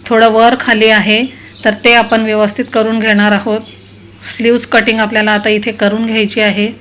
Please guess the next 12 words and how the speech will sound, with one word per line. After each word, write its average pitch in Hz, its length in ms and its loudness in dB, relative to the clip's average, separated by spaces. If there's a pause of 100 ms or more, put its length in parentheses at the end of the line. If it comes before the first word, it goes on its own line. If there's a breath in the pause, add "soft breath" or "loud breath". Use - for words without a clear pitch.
(540 loud breath)
त्यामुळे 226 360 0
ते 226 80 0
करून 220 300 0
घ्यायचं 214 320 2
आहे. 208 300 0 (2250)
तर, 220 140 2
अ, 214 160 2
नेहमी 220 380 2
तुम्ही 226 260 -2
देखील 226 280 0
अशाच 233 320 -2
पद्धतीने 220 640 0